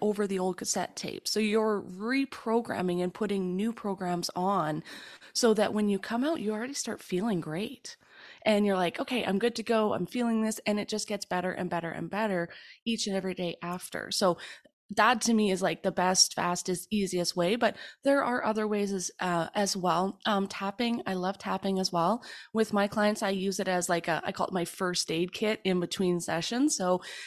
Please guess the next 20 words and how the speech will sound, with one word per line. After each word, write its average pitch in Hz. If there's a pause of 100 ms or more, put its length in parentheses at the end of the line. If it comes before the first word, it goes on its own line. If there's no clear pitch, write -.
(140)
it's 220
that 202
go-to 196
when 180 (580)
sometimes 233
we 220
start -
falling 202
back 190
into 190
old 185
patterns, 190
'cause 226
even 254
when 247
we're 226
doing 175
the 175
mindset 175
work, 240